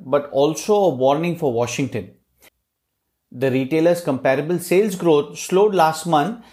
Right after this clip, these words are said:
as the impact of the government relief program waned. The company incurred incremental covid nineteen related costs of about one point five billion. E-commerce sales almost doubled, helping comparable sales beat.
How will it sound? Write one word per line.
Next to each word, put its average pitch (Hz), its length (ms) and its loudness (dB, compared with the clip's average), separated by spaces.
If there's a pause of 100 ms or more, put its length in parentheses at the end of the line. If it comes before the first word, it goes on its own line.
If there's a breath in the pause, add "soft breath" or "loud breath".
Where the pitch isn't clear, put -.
(140 loud breath)
as 156 220 0
the 165 100 0
impact 170 440 -2
of 180 100 -4
the 185 60 2
government 160 400 0
relief 180 420 -2
program 165 640 -2 (100)
waned. 123 440 0 (480 soft breath)
The 131 220 2
company 139 500 -2
incurred 156 560 0
incremental 185 640 0
covid 190 360 2
nineteen 175 380 -2
related 147 460 -2
costs 160 340 0
of 160 100 -2
about 147 300 -2
one 131 260 0
point 170 240 -6
five 127 380 -2
billion. 131 460 2 (520 soft breath)
E-commerce 190 640 0
sales 180 300 2
almost 165 460 0
doubled, 160 420 2
helping 147 500 -4
comparable 135 560 -2
sales 139 340 -2
beat. 147 440 0